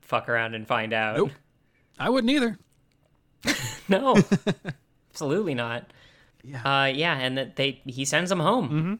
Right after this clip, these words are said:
Speaker 1: because he, he recognizes the folly of his ways, which is, you know, that happens a little fast, but of the group, I would say that Batman makes his most sense to be the conflicted one.
Speaker 2: Right.
Speaker 1: And the idea that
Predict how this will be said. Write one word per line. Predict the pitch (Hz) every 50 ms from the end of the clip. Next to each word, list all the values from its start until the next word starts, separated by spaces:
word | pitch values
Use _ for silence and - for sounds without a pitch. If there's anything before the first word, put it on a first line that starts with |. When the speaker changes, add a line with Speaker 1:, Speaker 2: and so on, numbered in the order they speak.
| _ _ _
Speaker 1:
because | - - - 131 127
he, | 139 139 127 127 - 127
he | 123 120
recognizes | 127 123 127 - 139 135 131 131 127 135 -
the | 135 131
folly | - 127 123 131 131 131
of | 127
his | 127 127 120 120
ways, | 123 135 135 120 107 -
which | - 123 127 -
is, | 139 - _ -
you | 226 226 220
know, | 156
that | 151 170 190 170
happens | 147 127 - - 123 117 120
a | 127
little | 120 117
fast, | 117 - 135 120 120 127 147 147 - - -
but | 135 127 123 131 - - - - - _ _ _ _ _ _ _ _ _ _ _ _ -
of | - 214 226 208 190
the | 180 156
group, | 135 139 139 143 147 143 147 - -
I | 143 147
would | 139 139 127
say | - - 135 131
that | 123 131 123 120
Batman | 120 117 120 123 120 117 117
makes | 117 117 -
his | - 117 117
most | 120 120 117 - -
sense | 120 117 117 -
to | - 117
be | 120 117
the | - 117 - _ _ _
conflicted | - - 120 113 - - 113 - - 135 127
one. | 131 131 131 131 135 135 131
Speaker 2:
Right. | 117 104 98 95 - _ _ _ _ _ _ _ _ _ _ _ _ _ _ _ _ -
Speaker 1:
And | 127 131
the | 135
idea | 131 127 123 123 123 123 123 123 120 120 113
that | 123 120 113 113 113 110 - -